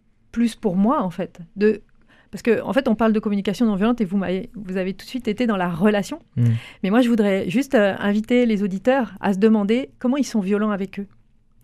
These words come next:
Speaker 1: Combien de fois par jour ils se font des, des jugements, ils se
Speaker 2: Mhm.
Speaker 1: font des reproches, ils se font des critiques.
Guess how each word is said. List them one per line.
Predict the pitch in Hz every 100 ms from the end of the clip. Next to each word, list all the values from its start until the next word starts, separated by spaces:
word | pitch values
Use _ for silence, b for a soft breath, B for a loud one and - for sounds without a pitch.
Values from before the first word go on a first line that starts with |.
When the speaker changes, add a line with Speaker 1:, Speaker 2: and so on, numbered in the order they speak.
| B -
Speaker 1:
Combien | 262
de | 285
fois | - 285
par | 233
jour | 190 190 277 202 170 - _ -
ils | 196
se | 226
font | - 247
des, | 240 202 190 185
des | 180 190
jugements, | 214 196 208 220 - - - - - 214
ils | -
se | 214
Speaker 2:
Mhm. |
Speaker 1:
font | 127 240
des | 226 208
reproches, | 190 220 - 226 - - b b b
ils | 226
se | 214
font | 226 226
des | 208
critiques. | - 233 254 -